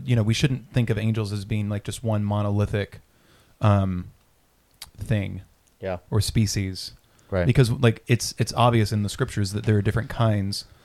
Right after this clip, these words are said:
Speaker 2: Right.
Speaker 1: of angels, and I don't think it's a stretch to say that there could be some who, who have the necessary physicality to do, do something, you know, of a sexual nature. But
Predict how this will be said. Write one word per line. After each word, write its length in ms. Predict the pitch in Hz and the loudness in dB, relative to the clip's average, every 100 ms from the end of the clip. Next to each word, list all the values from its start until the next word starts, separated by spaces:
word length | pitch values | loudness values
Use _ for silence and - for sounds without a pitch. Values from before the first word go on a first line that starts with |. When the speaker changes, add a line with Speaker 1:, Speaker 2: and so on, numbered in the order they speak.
| - | -6
Speaker 2:
Right. 160 | 101 87 | 0 2
Speaker 1:
of 80 | 113 | 6
angels, 600 | 147 156 110 98 101 - - - - - - | 6 6 4 0 -4 -8 -12 -20 -20 -20 0
and 580 | 123 120 110 107 107 - - - - | 4 6 6 4 -2 -8 -16 -8 4
I 120 | 135 | 6
don't 160 | 151 139 | 6 4
think 160 | 123 | 0
it's 100 | 123 | 0
a 60 | 110 | -4
stretch 320 | - 110 - | -2 -2 -2
to 80 | 110 | -4
say 180 | 113 98 | -2 -2
that 140 | 101 | 0
there 160 | 104 101 | -2 0
could 260 | - 139 | 0 0
be 140 | 107 98 | 0 -2
some 380 | - 104 104 - - - - | -2 -2 -2 -6 -12 -4 2
who, 240 | 117 113 | 2 2
who 140 | 113 107 | -2 0
have 420 | 113 107 104 - 117 | 2 2 0 -8 -2
the 80 | 107 | 0
necessary 520 | 107 - - 107 98 | 0 -2 -2 0 0
physicality 760 | 113 101 - 107 107 101 98 101 _ _ _ - | -2 -2 -2 0 0 0 -2 -6 _ _ _ -10
to 460 | - 104 98 92 90 - _ _ _ _ _ _ - | -2 0 2 -2 -6 -14 _ _ _ _ _ _ 2
do, 160 | 143 | 2
do 300 | 160 120 160 | 2 2 2
something, 540 | 160 101 92 95 98 117 - _ _ - | 4 0 -2 -2 -4 -4 -10 _ _ -6
you 80 | 110 | -2
know, 160 | 98 107 | -2 0
of 100 | 107 | -2
a 80 | |
sexual 540 | 101 113 107 104 101 98 _ _ _ - 120 | -2 -4 -4 -4 -4 -6 _ _ _ -12 -2
nature. 540 | 117 127 104 98 98 - - - - - - _ _ _ 131 | 0 0 -2 -4 -6 -12 -20 -20 -20 -20 -20 _ _ _ 4
But 340 | 113 127 | 8 8